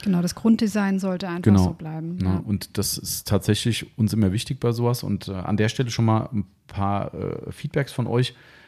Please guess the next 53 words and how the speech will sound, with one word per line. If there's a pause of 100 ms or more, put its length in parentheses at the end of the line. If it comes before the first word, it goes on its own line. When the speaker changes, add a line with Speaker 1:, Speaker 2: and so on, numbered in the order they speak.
(120)
Speaker 2:
Äh,
unter
anderem
Opel
Rekord (420)
hat
geschrieben,
„Einfach
mal
ein
Lob,
habt
ihr
echt
gut
gemacht,
neuer
Shop
macht
Laune.“ (600)
Und,
ähm,
zum
Podcast
hat
noch
ein
Jagger
V
R
sechs
geschrieben,
„Keine
Frage,
aber
vielen
Dank,
dass
ihr
jede
Woche
so
Gas
gebt. (100)
Ich
feiere
euch
jeden
Montag“,
<laughs>
finde
ich
cool,